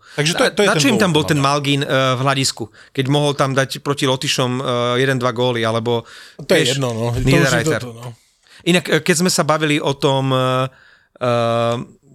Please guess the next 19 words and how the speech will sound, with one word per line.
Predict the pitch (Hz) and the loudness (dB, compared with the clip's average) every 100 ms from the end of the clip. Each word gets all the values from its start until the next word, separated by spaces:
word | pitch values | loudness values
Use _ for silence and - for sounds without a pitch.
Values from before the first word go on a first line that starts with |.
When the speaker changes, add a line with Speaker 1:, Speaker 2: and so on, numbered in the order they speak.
| - | -20
Speaker 2:
o, | - - 139 | -10 -6 -6
o | - - | -6 -4
tých | 139 139 123 | 0 2 2
hnusných | 143 - 143 | 2 2 -2
fauloch, | - 135 165 117 - | 0 0 0 -2 -4
o | 127 | -2
Benovi, | 120 147 120 101 - _ _ - | 0 0 0 -4 -10 _ _ -10
tak | 120 | -4
ešte | - 135 151 | -2 0 0
jeden | 156 | 0
faul | 139 135 127 | 0 0 -2
to | 120 | -2
prekonal. | 135 147 123 98 107 _ | -2 -2 -4 -6 -12 _
To, | - | -6
čo | 127 | -2
spravil | 131 131 123 120 | -2 -2 -2 0
Veleno | 123 127 113 110 110 | 0 -2 -2 -2 -2
Niederreiterovi, | 127 123 123 113 110 113 107 110 110 | 0 0 0 0 -2 -2 0 0 0
eh, | 113 113 _ | -2 -6 _